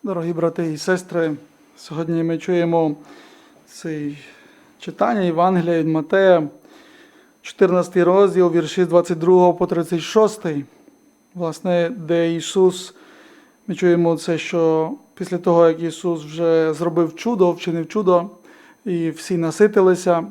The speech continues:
е, Він відпускає цих людей,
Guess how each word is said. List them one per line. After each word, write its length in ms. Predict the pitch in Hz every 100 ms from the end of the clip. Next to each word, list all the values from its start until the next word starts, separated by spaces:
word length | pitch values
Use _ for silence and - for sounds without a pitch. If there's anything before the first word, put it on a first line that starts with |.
| - _ _ _ _ _ _ 320
е, 440 | 180 156 151 151 151 - - - 165
Він 300 | 180 180 165 - _ _ - 185
відпускає 680 | 180 190 180 - 180 170
цих 280 | 170 165 -
людей, 540 | 170 165 202 220 214